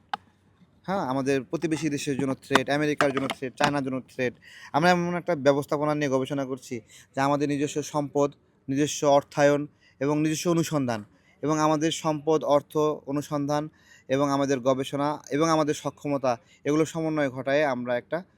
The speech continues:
স্বনির্ভর বাংলাদেশ তৈরি করব। এই অনুসন্ধান করতে গেলে আমরা আমাদের, আমাদের ধান, চাল নিয়ে গবেষণা করতে হবে। রাস্তার পাশে কত মানুষ পতিত জমি নিয়ে ফেলে রাখছে,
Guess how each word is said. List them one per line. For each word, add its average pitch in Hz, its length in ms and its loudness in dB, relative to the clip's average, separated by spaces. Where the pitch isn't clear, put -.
স্বনির্ভর 135 420 -4
বাংলাদেশ 120 500 -4
তৈরি 127 180 -4
করব। 107 380 -14
এই 165 240 4
অনুসন্ধান 151 640 -2
করতে 147 320 -4
গেলে 147 260 0
আমরা 135 420 2
আমাদের, 131 380 -6
আমাদের 127 520 -6
ধান, 131 400 -2
চাল 135 260 -2
নিয়ে 135 120 -2
গবেষণা 127 360 -6
করতে 120 240 -10
হবে। 120 260 -4
রাস্তার 139 280 -2
পাশে 143 280 -8
কত 160 160 -4
মানুষ 147 440 -4
পতিত 151 260 -8
জমি 135 300 -4
নিয়ে 131 320 -4
ফেলে 151 180 2
রাখছে, 117 340 -4